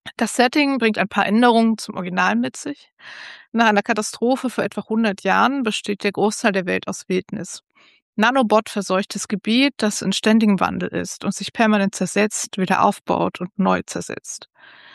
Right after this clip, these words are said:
In Form bringen es nur die sogenannten Flüsternden. Menschen mit genug Nanobots in sich, dass sie mit der Wildnis kommunizieren und ihr ihren Willen aufzwingen können, sodass sie sich an eine Form erinnert.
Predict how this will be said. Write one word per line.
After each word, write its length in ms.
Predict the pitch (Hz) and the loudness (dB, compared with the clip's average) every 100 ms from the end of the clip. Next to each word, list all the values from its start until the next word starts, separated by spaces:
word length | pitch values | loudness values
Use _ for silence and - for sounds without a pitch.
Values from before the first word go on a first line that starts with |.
| - _ | -20 _
In 100 | - | -6
Form 460 | 202 - 254 311 302 | -6 4 6 6 4
bringen 220 | 254 240 | 2 0
es 180 | 196 - | -2 -2
nur 120 | 233 | -4
die 80 | 202 | -4
sogenannten 600 | 180 214 208 185 190 202 | -4 -4 -2 -2 -4 -6
Flüsternden. 800 | - - 208 - - 147 143 180 _ _ - - _ | -8 -4 -4 -4 -12 -10 -10 -10 _ _ -20 -20 _
Menschen 340 | 208 233 - 247 | 0 0 2 0
mit 140 | 226 | 0
genug 240 | 226 226 | -4 -2
Nanobots 640 | 226 202 214 214 196 196 - | 2 2 2 0 -2 -4 -4
in 180 | 190 | -4
sich, 300 | 180 180 190 | -2 -2 -2
dass 180 | - 196 | 0 0
sie 100 | 208 | 0
mit 200 | 190 185 | -2 0
der 120 | 202 | 2
Wildnis 360 | 185 220 233 208 | 2 2 2 2
kommunizieren 920 | - 202 196 185 - 240 254 240 226 | 2 2 4 0 -4 0 4 4 4
und 240 | 202 190 | 0 -4
ihr 200 | 208 202 | 0 0
ihren 220 | 202 202 185 | 2 0 0
Willen 280 | 185 185 | -2 -2
aufzwingen 580 | - - - - 185 180 | -6 -8 -10 -8 -6 -8
können, 380 | - - - 208 _ _ - - - _ | -8 -8 -8 -12 _ _ -20 -18 -20 _
sodass 340 | - 208 220 | -6 0 2
sie 80 | 247 | 2
sich 360 | 208 208 - - | 0 -2 -4 -8
an 200 | - 202 | -2 0
eine 160 | 190 190 | 2 0
Form 300 | - 208 190 | 2 2 4
erinnert. 600 | 196 202 180 - - - | 0 -2 -4 -6 -12 -20